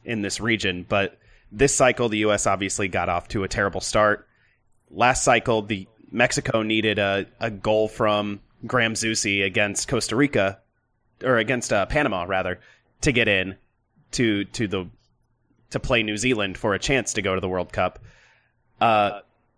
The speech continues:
Sebi, what are the, what are the knock-on effects of the U S and Mexico kind of reasserting themselves in concacaf? What does this mean for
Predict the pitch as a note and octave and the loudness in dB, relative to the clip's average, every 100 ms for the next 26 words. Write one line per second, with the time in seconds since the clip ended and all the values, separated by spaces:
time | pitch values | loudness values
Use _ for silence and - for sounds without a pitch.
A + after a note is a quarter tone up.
0 | _ _ _ _ _ - - D#3 C#3 A#2+ | _ _ _ _ _ -4 2 4 4 0
1 | A#2 D3 E3+ D#3 B2+ A2+ E2+ B2+ D#3 A#2 | 2 2 4 4 4 2 0 -2 0 2
2 | A2 B2 A2 G2+ - G2+ - A2 G2+ G#2+ | 2 2 0 -2 0 -2 0 -4 -2 0
3 | A2 G#2+ - A2 G#2 - - G#2+ G2+ G2 | 2 2 0 -2 -2 -4 -2 0 0 -4
4 | - - B2 A2 G#2 A#2+ A2+ - A2+ A2 | -12 -4 -2 -2 0 0 0 0 2 2
5 | G2+ F#2 - F#2+ E2+ E2+ - - _ - | 0 -4 0 0 0 -6 -10 -12 _ 0
6 | B2 G#2+ A2+ G#2 A2 - F#2+ F#2 A#2 A#2 | 0 0 -2 0 -2 0 0 0 -2 -2
7 | A2+ - A2 G#2 G#2 | -4 -2 -2 -2 -6